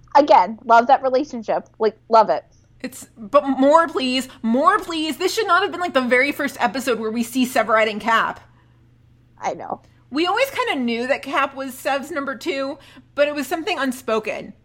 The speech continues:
Speaker 1: Well, it was always just more in terms of, like, fire incidents, right? Like, Cap's always the first person he calls for, but, like, okay, cool. Like, Cap's just the first person he calls for.
Speaker 2: Yeah.
Speaker 1: But, like, never like this did,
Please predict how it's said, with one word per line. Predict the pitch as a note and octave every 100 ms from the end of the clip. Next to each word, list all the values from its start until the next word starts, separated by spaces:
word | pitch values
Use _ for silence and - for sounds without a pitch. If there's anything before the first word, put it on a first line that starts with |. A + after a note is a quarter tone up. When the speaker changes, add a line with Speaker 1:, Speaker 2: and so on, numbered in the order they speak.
| _ _ _ _ _ -
Speaker 1:
Well, | F#4+
it | C5 C5+
was | A4
always | F4+ G#4 A4
just | G#4 F4+
more | E4+
in | D#4+ D#4+
terms | D#4 C#4+
of, | C4+
like, | B3 G#3 F#3 - _ _ _ _ _ _ _ _ _ _ D4
fire | B3+ C4 C4 G3+
incidents, | - F3+ - F3+ A#2 -
right? | G3+ G3+ G3+
Like, | A3 -
Cap's | - A#3+ A3
always | A#3 G#3+ A3
the | G#3+
first | - G#3 -
person | G#3+ G#3+ F#3
he |
calls | - F3+ G#3
for, | - C4+
but, | C4+ B3
like, | A#3 G3 _ _ _ -
okay, | A3+ A3 -
cool. | C4 D#3 A2+
Like, | D#3
Cap's | - E3+ -
just | - -
the | G3
first | G3 G3
person | - G#3 G3
he | E3+
calls | A3+ A3 -
for. | - - G#3 -
Speaker 2:
Yeah. | G3 D#3 - _ _ _ _ _ _ _ _ -
Speaker 1:
But, | G#3+
like, | G3+ G3
never | G#3+ A3 C4
like | G#3 E3 -
this | E3 E2 - _
did, | -